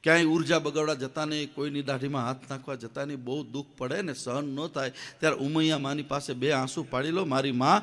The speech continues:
તમારા બધા જ કામ પૂરા કરશે." આજે માતૃ દિવસે વિનંતી કરું, ઉમૈયાથી મોટું કોણ? જગત જનનીથી મોટું કોણ હોય આ જગતમાં? એ માતૃ દિવસના પાવન પ્રસંગે હું અહીંયા આવી શક્યો.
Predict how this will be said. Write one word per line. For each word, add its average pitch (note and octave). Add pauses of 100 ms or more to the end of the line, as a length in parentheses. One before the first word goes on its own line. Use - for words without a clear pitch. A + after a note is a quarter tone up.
(240)
તમારા D#3+
બધા C#3
જ B3+
કામ E3+
પૂરા C#3+
કરશે." A2 (320)
આજે C#3+
માતૃ G#3+
દિવસે C4+
વિનંતી A3
કરું, F#3 (200)
ઉમૈયાથી A#3
મોટું A#3+
કોણ? C4+
જગત G3 (300)
જનનીથી C#4
મોટું D4
કોણ E4
હોય B3+
આ G3+
જગતમાં? E3 (840)
એ C3+
માતૃ G#3+
દિવસના F3+
પાવન E3
પ્રસંગે F#3+ (720)
હું D3+
અહીંયા D3+
આવી D#3
શક્યો. E3+